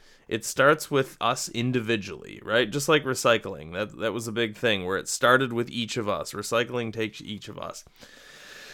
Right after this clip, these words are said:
So I, I'm really in favor of this idea, but I think she's going too far, uh, and limiting herself because it'll be near impossible to, to stop doing business with p-, anyone who does business with those.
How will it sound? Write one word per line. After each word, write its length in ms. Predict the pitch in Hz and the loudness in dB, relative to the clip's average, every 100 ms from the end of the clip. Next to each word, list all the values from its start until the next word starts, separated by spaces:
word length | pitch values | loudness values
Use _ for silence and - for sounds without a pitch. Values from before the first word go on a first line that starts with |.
| - | -14
So 480 | - 190 185 175 - _ _ _ _ _ - - - - | 2 10 10 10 6 _ _ _ _ _ -18 -16 -2 8
I, 200 | 151 151 | 10 10
I'm 320 | 147 147 139 | 10 8 8
really 280 | 160 165 139 | 6 8 6
in 80 | |
favor 320 | 123 180 233 160 | 4 2 4 4
of 100 | 131 | 4
this 180 | 123 | 4
idea, 480 | 131 123 110 117 120 | 4 4 2 0 0
but 140 | 113 113 | 2 2
I 100 | 117 | 2
think 200 | 147 151 | 2 0
she's 200 | 147 123 | 0 2
going 280 | 131 123 | 4 4
too 160 | 117 117 | 0 -4
far, 600 | - 165 127 113 120 127 - - - | 2 6 8 8 6 2 -10 -12 0
uh, 200 | 117 113 | 4 6
and 160 | 123 123 | 6 4
limiting 320 | 135 139 120 | 6 4 4
herself 440 | 107 - 196 151 - | 2 4 6 4 2
because 260 | 120 120 | 0 0
it'll 120 | 123 | 0
be 180 | 117 117 | 2 2
near 220 | 123 120 | 2 4
impossible 800 | 107 107 151 202 - 92 65 67 - - - | 2 2 2 2 0 -4 -8 -10 -14 -18 -8
to, 280 | - 113 90 | 0 2 2
to 180 | - 110 | -4 -4
stop 320 | - 110 101 | 2 2 2
doing 220 | 113 110 | 0 0
business 320 | 110 110 104 | 0 0 -2
with 240 | 107 - - | -4 -4 -10
p-, 100 | - | -2
anyone 480 | 127 135 120 107 110 | 2 2 2 2 2
who 180 | 110 113 | 0 0
does 300 | 123 175 123 | 4 4 2
business 440 | 98 85 85 - | -4 -6 -10 -10
with 160 | 87 - | -12 -10
those. 480 | - - - - | -10 -12 -14 -18